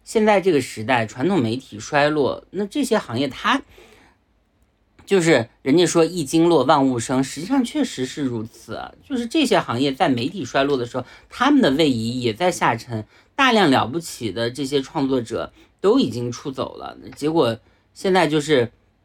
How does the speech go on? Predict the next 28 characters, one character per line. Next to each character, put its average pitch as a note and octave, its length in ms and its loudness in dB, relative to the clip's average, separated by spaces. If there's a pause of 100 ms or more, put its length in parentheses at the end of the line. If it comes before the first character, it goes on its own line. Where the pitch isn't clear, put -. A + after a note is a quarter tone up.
(120)
你 C3+ 200 4
能 C3 180 2
感 B2+ 160 0
觉 A2 80 -2
到 B2+ 140 0
现 D#3 200 -2
在 D#3 140 4
的 B2+ 100 -4
这 B2 120 -4
个 A#2+ 100 0
广 A2+ 220 -6
告 C3 240 0
和 G#2+ 280 -8
营 A#2 200 -4
销 C3+ 180 0
行 A2+ 240 -8
业 A#2+ 140 -6
的 G#2 280 -10 (320)
最， C#3+ 240 0 (300)
最 F#3 140 2
好 - 220 -4
的 - 100 -12
那 B2+ 120 -6
些 C3 140 -2
创 C3 240 -4
作 B2+ 100 -4
者， G#2 300 -8 (600)
跟 E3 320 2